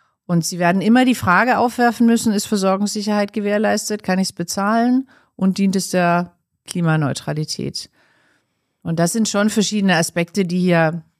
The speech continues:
insgesamt berücksichtigt werden müssen. Und vielleicht kann man sich darauf verständigen, Transformation ist ein Weg.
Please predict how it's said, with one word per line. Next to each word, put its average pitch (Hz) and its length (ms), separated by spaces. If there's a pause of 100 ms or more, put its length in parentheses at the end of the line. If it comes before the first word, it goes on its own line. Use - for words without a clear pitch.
(140)
insgesamt 180 480
berücksichtigt 240 600
werden 196 240
müssen. 190 420 (680)
Und 175 880 (260)
vielleicht 156 500 (260)
kann 170 220
man 180 140
sich 175 140
darauf 180 340
verständigen, 180 560
Transformation 180 680
ist 180 100
ein 160 220
Weg. 240 460